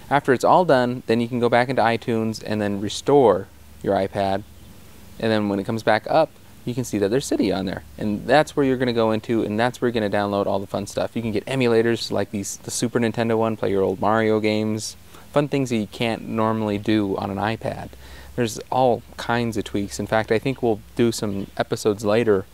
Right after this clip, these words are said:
on the different things that you can do once you have it jailbroken that you normally can't. There's an app that allows you to run apps, i-, iPhone apps on the iPad in full screen mode,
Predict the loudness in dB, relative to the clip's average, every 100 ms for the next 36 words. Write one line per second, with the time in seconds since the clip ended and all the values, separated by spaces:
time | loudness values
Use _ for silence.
0 | -20 -20 -20 -8 -2 0 0 0 0 0
1 | -2 -2 -2 -4 -4 0 2 2 0 -2
2 | -2 0 0 -2 -4 -4 -6 -4 -4 -2
3 | -4 -4 -6 -4 -4 -4 -10 -20 -20 -20
4 | -20 -4 0 0 0 0 0 2 2 0
5 | -2 -4 -2 -2 -2 -6 -10 -20 -20 -20
6 | -20 -10 -2 -2 -2 -8 -10 -8 -4 0
7 | 2 2 2 0 -2 -6 -2 -2 -2 -2
8 | -2 0 2 2 2 -2 -4 -4 -4 -4
9 | -2 0 -2 -4 -8